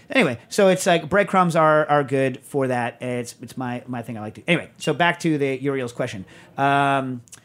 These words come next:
"I don't use them very often. Was wondering how they could get the stuff you buy in stores shelf stable. I took Dave's advice and looked on the ingredient list at the back of the can, but didn't see anything helpful. I also tried Googling, but didn't see anything there either.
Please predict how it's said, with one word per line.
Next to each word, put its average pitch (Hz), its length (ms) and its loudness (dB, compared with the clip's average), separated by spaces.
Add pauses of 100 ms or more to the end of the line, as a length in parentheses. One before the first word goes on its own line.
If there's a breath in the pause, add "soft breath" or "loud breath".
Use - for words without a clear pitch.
(880 soft breath)
"I 160 180 6
don't 226 140 2
use 226 160 4
them 208 120 2
very 202 200 4
often. 190 240 4
Was 170 120 0
wondering 185 280 2
how 190 280 4
they 185 120 0
could 170 160 -6
get 165 180 0
the - 60 -8
stuff 165 300 0
you 165 60 -2
buy 151 200 4
in 151 80 -2
stores 151 520 2
shelf 143 260 -2
stable. 156 460 0
I 143 100 0
took 180 260 -6
Dave's 165 240 -4
advice 135 400 -4
and 135 160 -6
looked 156 180 -4
on 160 120 0
the 151 60 -2
ingredient 147 380 -2
list 135 220 -6
at 127 40 -12
the 127 60 -10
back 127 240 -4
of 139 60 -8
the 127 60 -10
can, 147 360 -4
but 127 100 -6
didn't 143 180 -4
see 147 140 -6
anything 135 240 -6
helpful. 147 380 -2
I 135 60 2
also 151 220 0
tried 143 280 -4
Googling, 180 420 0
but 143 120 -2
didn't 156 180 -4
see 156 200 -2
anything 147 340 -4
there 127 220 -4
either. 143 420 0